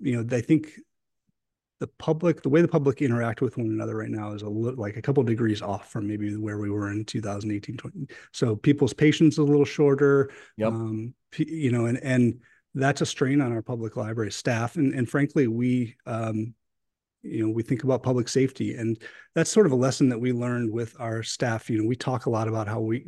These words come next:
Speaker 1: we prioritize their safety. We prioritize the safety of the public when they're in our spaces. Um, but it, it wasn't until we kind of really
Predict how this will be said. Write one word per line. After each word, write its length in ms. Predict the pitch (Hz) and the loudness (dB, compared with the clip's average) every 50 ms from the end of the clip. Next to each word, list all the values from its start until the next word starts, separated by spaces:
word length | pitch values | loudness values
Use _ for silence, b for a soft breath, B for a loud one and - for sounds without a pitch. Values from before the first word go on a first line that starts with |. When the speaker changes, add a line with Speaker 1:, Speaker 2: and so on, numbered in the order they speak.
| 147 139 | -10 -8
Speaker 1:
we 120 | 135 117 | -8 -8
prioritize 680 | - - - 120 110 117 120 113 - - 120 110 104 - | -8 -4 -4 -2 0 2 2 0 0 -2 -2 -2 -4 -4
their 140 | - 117 107 | -4 -4 -4
safety. 360 | - - 117 107 104 - - | -2 -4 -4 -4 -4 -4 -4
We 140 | 107 107 107 | -2 -2 -4
prioritize 640 | 107 _ - - 123 117 120 120 - 117 117 113 - | -4 _ -6 -4 -2 -2 -2 -2 -2 -4 -4 -4 -4
the 80 | - 107 | -6 -8
safety 360 | - - 110 104 - - 113 | -6 -4 -4 -4 -4 -4 -4
of 160 | 104 107 110 | -4 -4 -6
the 80 | 107 101 | -8 -8
public 480 | - - 139 120 113 110 110 - - | -4 -2 -2 0 0 -2 -2 -2 -2
when 140 | 117 107 104 | 0 2 2
they're 180 | 113 113 110 113 | 2 4 4 2
in 80 | 113 | 2
our 100 | 107 98 | 0 -2
spaces. 600 | - - - 127 113 110 - - 101 101 110 - - b b b b b b b _ - | -4 -4 -2 -2 -2 -2 -4 -6 -8 -8 -10 -12 -16 b b b b b b b _ -6
Um, 380 | 117 113 107 107 104 107 117 - _ _ - | -6 -4 -2 -2 -4 -4 -6 -8 _ _ -8
but 560 | 139 120 120 123 135 123 113 117 - - - b b b b b b _ _ - | -8 -6 -2 0 2 2 2 0 -2 -8 -18 b b b b b b _ _ -8
it, 280 | 196 147 120 127 - | -2 -2 0 0 0
it 100 | 156 127 | 2 4
wasn't 260 | 131 180 170 165 156 | 4 6 6 6 6
until 260 | 135 113 - - 127 117 | 4 4 2 2 2 4
we 160 | 117 117 113 | 2 2 0
kind 220 | - - 131 120 | 0 -2 -2 0
of 60 | 110 | 0
really 240 | 110 117 120 113 107 | 0 0 0 -2 -2